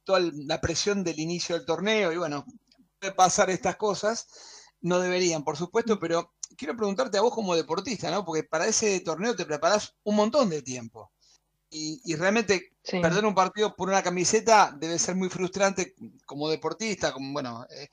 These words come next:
Speaker 1: como persona también, <laughs> digo, pero contame un poco el sentimiento general que, que tuvieron ustedes y, y bueno, que, sin ánimo de generar polémica, es simplemente para, para un poco graficar la situación, cómo la viviste y, y bueno, que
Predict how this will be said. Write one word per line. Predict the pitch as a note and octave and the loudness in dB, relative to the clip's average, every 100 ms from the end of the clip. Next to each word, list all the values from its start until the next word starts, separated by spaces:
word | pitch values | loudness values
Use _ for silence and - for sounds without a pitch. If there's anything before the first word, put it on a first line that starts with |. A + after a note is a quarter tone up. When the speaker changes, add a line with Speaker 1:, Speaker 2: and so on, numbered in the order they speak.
| - - | -20 -6
Speaker 1:
como | - E3 | 0 2
persona | E3+ F3+ G#3+ G3+ | 2 2 4 4
también, | F#3+ G3 G3 F#3 | 4 4 2 0
<laughs> | |
digo, | F#3 F3+ E3 | 0 0 0
pero | E3+ F3+ - - - | 0 -4 -4 -12 -18
contame | - B3 G4+ | -12 -4 -2
un | E4+ | 0
poco | C4 B3 | 2 2
el | G#3 | 2
sentimiento | F#3+ F#3+ F#3+ G#3+ A#3+ A3+ | 0 -2 -2 -2 0 -2
general | - F3+ F#3+ B3+ B3 | 0 0 2 2 0
que, | - D3 | -8 -8
que | D3 | -8
tuvieron | C3+ D#3+ G3+ F#3+ | -6 -4 -2 -4
ustedes | D#3+ G3 C4 A#3 - | -2 -2 0 -2 -4
y, | D3+ D3 D3 | -6 -8 -6
y | E3 | -6
bueno, | G#3+ A3+ E3 - _ _ _ - _ | -2 -2 -2 -8 _ _ _ -20 _
que, | G3+ G#3 G3+ F#3 E3+ - - F3 | 4 6 6 4 0 -4 -12 -14
sin | - - A3 | -8 -4 0
ánimo | A3 G3 | 2 2
de | F3 | 0
generar | F3+ F#3 | 0 0
polémica, | E3+ E3+ D#3 C#3 D3+ | 0 -2 -2 -2 0
es | D#3 | -2
simplemente | F3 E3+ G3 F#3+ | -2 -2 0 0
para, | D#3+ D3+ D3+ | 2 4 2
para | - D3+ D#3 D3 - - _ | 2 2 2 2 -2 -16 _
un | - | -4
poco | G3+ G3+ | 4 6
graficar | F3+ F3 F3 G#3 | 6 2 2 4
la | G#3 | 6
situación, | D#3 F3 E3+ G#3+ G#3 | 2 -2 -2 -2 -2
cómo | F#3 F3 | -2 0
la | E3 | 0
viviste | D#3+ E3 G#3+ - G#3 F#3 | 0 -2 -4 0 0 2
y, | D3 C#3+ C3+ | 0 -2 -4
y | D3 | -4
bueno, | G3 D#3+ D3 | -2 -4 -6
que | E3+ D#3+ D#3+ D3 | -8 -6 -4 -6